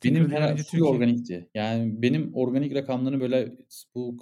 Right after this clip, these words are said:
Speaker 1: tara-, bu seo işlerinden anlayan arkadaşlar falan bakınca böyle inanamıyorlardı. "Abi bu çok iyi."
Speaker 2: Hmm.
Speaker 1: falan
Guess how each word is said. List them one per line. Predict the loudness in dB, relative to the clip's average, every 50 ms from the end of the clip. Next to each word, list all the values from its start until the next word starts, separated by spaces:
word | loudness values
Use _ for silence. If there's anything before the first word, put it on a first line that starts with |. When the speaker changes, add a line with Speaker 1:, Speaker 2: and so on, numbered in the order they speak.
| -10
Speaker 1:
tara-, | -6 -4 -2 -4 -4 -4 -4
bu | -4 -4 -4 -4
seo | -8 -10 -6 -2 0 2 2 2
işlerinden | 0 -2 -2 -2 0 0 0
anlayan | 0 0 0 0 0
arkadaşlar | -2 -2 -2 -2 -2 -2 -2 -4 -6 -4
falan | -2 -2 -2 -2
bakınca | -2 -2 -2 -2 -2 -2 -2
böyle | -2 -2
inanamıyorlardı. | -2 -2 -2 -2 -2 -2 -2 -4 -4 -4 -4 -6 -6 -8 -12 -12 -10
"Abi | -8 -8 -8 -8
bu | -6
çok | -4 -2 0 0
iyi." | 0 -2
Speaker 2:
Hmm. | -4 -6
Speaker 1:
falan | -8 -10